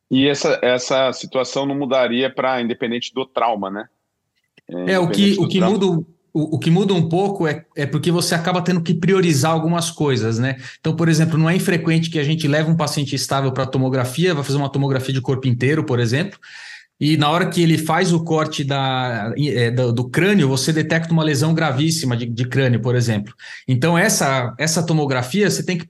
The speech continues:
Speaker 2: pensar, "Puxa, será que é melhor fazer só a fase arterial, talvez?"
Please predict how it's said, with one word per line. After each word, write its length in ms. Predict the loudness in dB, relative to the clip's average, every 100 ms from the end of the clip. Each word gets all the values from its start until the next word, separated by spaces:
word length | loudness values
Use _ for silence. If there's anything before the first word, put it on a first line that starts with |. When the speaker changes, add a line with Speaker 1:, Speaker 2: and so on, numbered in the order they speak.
| -4
Speaker 2:
pensar, 400 | -2 0 0 0
"Puxa, 220 | -2 0
será 200 | 0 -2
que 160 | -2 0
é 60 |
melhor 240 | 2 2 0
fazer 220 | 0 0
só 140 | -2
a 40 | -2
fase 260 | -2 0
arterial, 520 | 0 0 0 0 0
talvez?" 440 | -2 -4 -2 -4